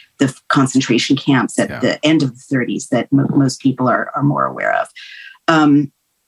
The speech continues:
Speaker 1: but I would also note that what racial hygiene points out is that at the end of the war, uh, World War Two, the Nazi doctors didn't mostly get convicted. You know,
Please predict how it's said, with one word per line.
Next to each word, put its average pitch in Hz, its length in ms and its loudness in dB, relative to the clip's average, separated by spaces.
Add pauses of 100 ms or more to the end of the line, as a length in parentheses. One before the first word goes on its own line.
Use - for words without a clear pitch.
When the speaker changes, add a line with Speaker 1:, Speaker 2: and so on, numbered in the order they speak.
(580)
Speaker 1:
but 160 320 2
I 160 120 0
would 165 100 2
also 156 460 0
note 147 380 2
that 143 220 0 (240)
what 156 460 0
racial 143 320 -2
hygiene 143 340 0
points 135 300 -2
out 180 300 0
is 151 140 -4
that 143 120 -2
at 139 120 -4
the 139 120 0
end 165 100 2
of 165 100 -6
the 143 80 -2
war, 156 420 0 (420)
uh, 139 140 2
World 143 240 0
War 143 100 2
Two, 143 640 0
the 147 500 0 (240)
Nazi 151 420 0
doctors 143 500 0
didn't 143 580 2 (460)
mostly 147 500 0
get 135 380 0
convicted. 143 640 -2
You 139 80 4
know, 139 180 4